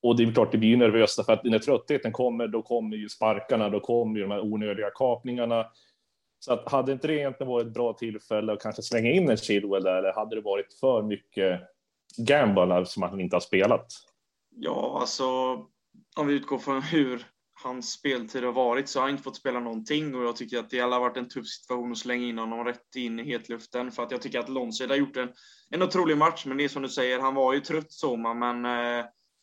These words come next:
Speaker 2: Ja, det är en svår situation och, eh, det är ju bortamatch på Anfield och vi håller noll noll, eller ett ett och, eh, så jag tyckte ändå att, ja,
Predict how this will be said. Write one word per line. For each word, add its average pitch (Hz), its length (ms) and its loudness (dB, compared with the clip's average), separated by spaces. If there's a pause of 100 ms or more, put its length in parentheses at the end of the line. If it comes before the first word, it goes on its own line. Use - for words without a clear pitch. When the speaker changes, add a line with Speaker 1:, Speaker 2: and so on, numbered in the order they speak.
(340)
Speaker 2:
Ja, 139 120 0
det 156 80 0
är 180 40 2
en 185 60 -2
svår 202 220 -4
situation 180 680 -2
och, 165 380 2
eh, 156 280 4 (960)
det 156 120 -2
är 156 40 2
ju 160 380 -2
bortamatch 151 540 0
på 170 120 0
Anfield 143 480 0
och 147 100 0
vi 147 40 2
håller 135 400 0
noll 131 420 -4
noll, 139 360 0
eller 156 240 4 (300)
ett - 280 -6
ett 147 380 -4
och, 131 340 -2
eh, 127 360 -2 (840)
så - 180 -4
jag 143 160 4
tyckte 165 260 -2
ändå 151 140 2
att, 139 180 -4 (520)
ja, 123 220 -8